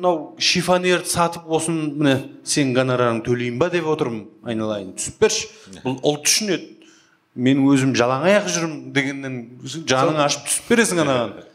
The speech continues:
Speaker 1: Жаның ашып түсіп келіскеннен кейін ол жаңа, э, кәнден ит құсап сен нан мен колбасамен асырайды түсірілім алаңында.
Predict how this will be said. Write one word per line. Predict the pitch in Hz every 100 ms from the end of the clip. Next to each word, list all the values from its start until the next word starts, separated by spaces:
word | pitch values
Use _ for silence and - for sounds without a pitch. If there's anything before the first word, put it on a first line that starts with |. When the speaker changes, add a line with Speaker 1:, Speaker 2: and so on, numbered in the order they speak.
| _ - _ _
Speaker 1:
Жаның | 113 143 156 165 165
ашып | 156 -
түсіп | - -
келіскеннен | 165 160 - 160 156 156
кейін | 151 175 156
ол | 120 147 110 - - - - - _ _ -
жаңа, | - 120 65 120 135 143 139
э, | 123 120 117 120 123 131 131 123 123 - 123 127 110 107 - 95 - - - -
кәнден | - 139 143 156 156
ит | 156
құсап | - 151 -
сен | 156 143
нан | 131 147
мен | 160 143
колбасамен | 120 123 127 175 226
асырайды | 202 175 156 147 - - _ -
түсірілім | - 147 143 135
алаңында. | 127 127 123 117 110